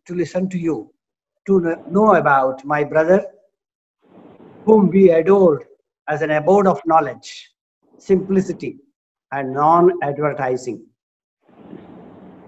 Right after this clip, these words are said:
Doctor Keshavan Velathat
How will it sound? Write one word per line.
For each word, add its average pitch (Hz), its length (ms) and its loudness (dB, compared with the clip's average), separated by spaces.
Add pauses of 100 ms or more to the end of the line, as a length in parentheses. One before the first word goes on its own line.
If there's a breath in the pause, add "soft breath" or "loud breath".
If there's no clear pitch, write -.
(760)
Doctor 196 240 -2
Keshavan 233 640 2
Velathat 208 540 -2